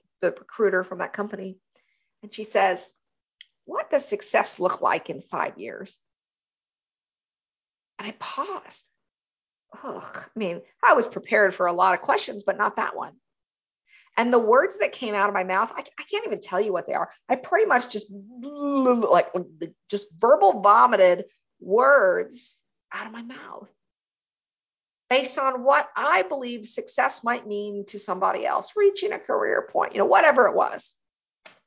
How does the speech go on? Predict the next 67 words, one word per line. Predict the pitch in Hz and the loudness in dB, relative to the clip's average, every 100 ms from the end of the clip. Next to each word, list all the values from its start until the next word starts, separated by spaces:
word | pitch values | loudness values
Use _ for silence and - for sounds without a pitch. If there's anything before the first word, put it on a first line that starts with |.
| _ - | _ 2
But | 254 | 4
it | 262 | 6
had | 277 | 4
nothing | 254 285 311 302 | 2 2 2 -6
to | |
do | 233 220 | -4 0
with | 220 - | 0 0
what | 202 | -4
success | - 202 196 196 190 | -4 -6 -2 -2 -4
meant | - | -12
to | - | -12
me. | 269 240 _ _ - | -14 -14 _ _ 2
I | 330 427 440 | 4 4 4
thought | 262 254 | 6 6
that | 247 247 | 4 -2
the | 220 | 0
answer | 269 294 | 0 0
to | 269 | 2
that | 214 - | 2 2
question, | - 427 427 - 254 240 - _ - | 0 0 0 2 2 2 -6 _ -6
that | 277 | -2
there | 320 320 | 4 4
was | 339 | 4
actually | - 311 370 349 302 | 0 0 0 -4 -6
an | 294 - 349 | -8 -8 -6
answer | 403 - 262 214 226 - - _ _ - | -6 0 2 4 2 0 -8 _ _ 0
that | 285 - | 2 2
she | - 339 | 0 2
wanted | 339 311 302 | 4 2 0
me | 302 254 | -2 -4
to | |
say | 254 - 359 294 233 233 220 - | -4 0 4 4 4 2 -2 0
based, | 262 262 | 0 -2
like, | 262 262 | -6 -6
it | 262 | -2
was | 269 247 | 0 2
an | 262 | -2
answer | 285 294 285 277 | -2 -4 0 2
that | 247 - _ _ 262 | 2 0 _ _ 0
this | 294 | 0
is | 311 | 0
what | 285 254 | 2 2
success | - 262 269 269 202 | 0 -4 -2 0 -2
actually | 247 226 208 | -2 -4 -8
means. | 220 196 | -8 -8
If | 185 | -6
you | 196 | -4
looked | 202 | -2
it | 247 | -2
up | 220 | -2
in | 254 | -4
the | |
dictionary, | 240 - 185 175 | -6 -6 -6 -10
this | 175 202 | -10 -6
is | |
what | 226 220 | -6 -6
success | 226 - 233 208 | -10 -6 -8 -8
means. | 185 190 | -16 -14
And | 180 | -8
that's | 175 - | -8 -8
what | |
she | - | -14
wanted | 190 175 | -12 -14
me | 180 | -14
to | 196 | -16
say. | |
It | - | -14